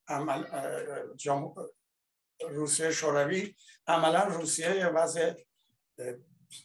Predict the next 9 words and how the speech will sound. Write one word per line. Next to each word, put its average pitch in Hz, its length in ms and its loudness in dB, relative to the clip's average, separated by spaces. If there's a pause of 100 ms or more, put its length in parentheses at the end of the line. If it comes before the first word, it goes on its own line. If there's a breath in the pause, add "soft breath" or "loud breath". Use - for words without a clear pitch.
(140)
بدون 165 400 4
سامان، 147 720 4 (640)
بی 147 140 -4
سر 143 260 0
و - 20 0
سامان 143 420 0
پیدا 160 260 -6
کرده 175 280 -2
بود 190 300 -6